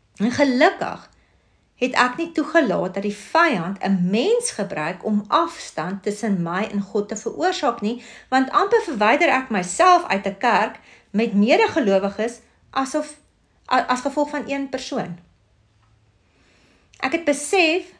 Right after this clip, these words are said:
dat dit nie God self was wat lelik was met my nie, want wat 'n mens aan my doen, verteenwoordig nie God se hart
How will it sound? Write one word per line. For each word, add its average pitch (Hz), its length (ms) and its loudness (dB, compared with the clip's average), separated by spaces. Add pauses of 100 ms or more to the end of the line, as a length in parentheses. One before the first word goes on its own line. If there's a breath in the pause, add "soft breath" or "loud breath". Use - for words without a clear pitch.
(160)
dat 240 160 2
dit 247 140 2
nie 254 300 0
God 320 460 -6
self 320 500 2
was - 460 -8
wat 202 240 -2
lelik 226 440 0
was 170 260 -4
met 175 160 -6
my 156 160 -8
nie, 240 200 -6 (600 soft breath)
want 247 440 2 (340)
wat 214 340 0
'n 214 260 4
mens 311 480 0 (120)
aan 233 200 0
my 208 200 0
doen, 170 260 -4
verteenwoordig 233 1000 0
nie 196 220 0
God 202 360 -2
se 202 120 -4
hart 175 540 -2